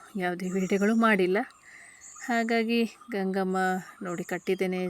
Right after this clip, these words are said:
ಜೊತೆಗೆ ಪೀಕು ಮತ್ತು ಲಕ್ಕಿ ಇದ್ದಾರೆ. ಇದು ಮಾಮೂಲು ನಡೀತಾ ಇರುತ್ತೆ ಪೀಕು ಲಕ್ಕಿಗೆ ಮತ್ತು ಗಂಗಮ್ಮನಿಗೆ ಜಗಳ.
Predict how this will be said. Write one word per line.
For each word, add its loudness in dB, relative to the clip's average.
ಜೊತೆಗೆ -4
ಪೀಕು -2
ಮತ್ತು 2
ಲಕ್ಕಿ 2
ಇದ್ದಾರೆ. 0
ಇದು 6
ಮಾಮೂಲು 4
ನಡೀತಾ 2
ಇರುತ್ತೆ 0
ಪೀಕು 0
ಲಕ್ಕಿಗೆ 0
ಮತ್ತು -4
ಗಂಗಮ್ಮನಿಗೆ -2
ಜಗಳ. -6